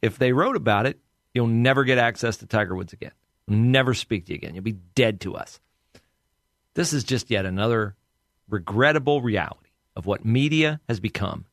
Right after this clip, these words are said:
in the United States, where they selectively report or selectively keep silent about certain things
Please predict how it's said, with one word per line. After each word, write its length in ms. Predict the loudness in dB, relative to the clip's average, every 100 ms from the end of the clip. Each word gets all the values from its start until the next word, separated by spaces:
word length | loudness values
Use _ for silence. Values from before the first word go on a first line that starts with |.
| -4
in 80 | 0
the 60 |
United 400 | 0 2 0 -2
States, 320 | -6 -10 -10 -4
where 80 |
they 80 | -4
selectively 920 | -2 -2 0 2 0 0 -2 0 0
report 520 | 0 -2 0 0 0 -4 _ _ _ 2
or 360 | 4 4 0 -6 -10
selectively 800 | -2 2 4 2 0 0 0 0
keep 220 | -4 -2
silent 460 | -2 0 0 -4 _
about 260 | -4 -4 -4
certain 320 | -2 -2 -2
things 340 | -2 -2 -4